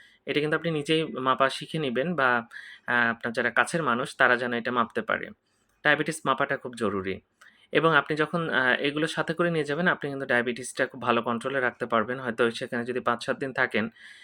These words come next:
আপনার ডায়াবেটিসের কী অবস্থা এবং ইচ্ছামতো ওষুধের ডোজ কমাতে বাড়াতে পারবেন। গ্লুকোমিটার লাগবে আর ওষুধগুলো সাথে নিয়ে যাবেন, কারণ সব জায়গায় সব ওষুধ কিন্তু অ্যাভেলেবল না।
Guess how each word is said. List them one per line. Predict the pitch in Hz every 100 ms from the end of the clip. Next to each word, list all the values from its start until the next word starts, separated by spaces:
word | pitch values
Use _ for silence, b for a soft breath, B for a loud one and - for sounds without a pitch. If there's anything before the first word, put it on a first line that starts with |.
| B -
আপনার | 127 120
ডায়াবেটিসের | 117 117 120 - 127
কী | 143
অবস্থা | 120 123 160
এবং | 139 135 123
ইচ্ছামতো | 135 - 131 117 170 -
ওষুধের | - 135 120
ডোজ | 117 113
কমাতে | - 120 113 117
বাড়াতে | 110 107 107
পারবেন। | 101 104 104 175 226 B B B -
গ্লুকোমিটার | 151 160 180 175 185
লাগবে | 156 143 185
আর |
ওষুধগুলো | 151 - 147 143 139
সাথে | 131 117
নিয়ে | 117 110 98
যাবেন, | 104 98 92
কারণ | 135
সব | 127 147 143
জায়গায় | 147 147
সব | 147 131
ওষুধ | 120 135 -
কিন্তু | 120 110 156 254 B B B
অ্যাভেলেবল | - 110 117 107 101
না। | 92 95